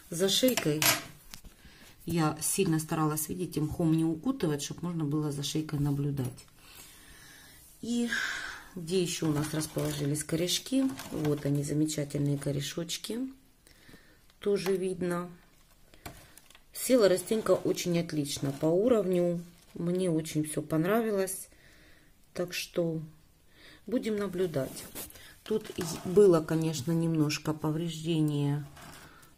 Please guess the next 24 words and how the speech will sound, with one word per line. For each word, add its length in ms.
Э, 60
вот 560
это 200
черная 440
чешуйка 540
просто. 520
Чешуйка. 680
И 160
тут 280
было 500
чуть-чуть 560
мех 260
повреждения, 720
видите? 460
Я 140
уже 220
позже 360
обратила 440
внимание, 500
когда 280
уже 200
вымачивала 640
растение 500
полностью. 640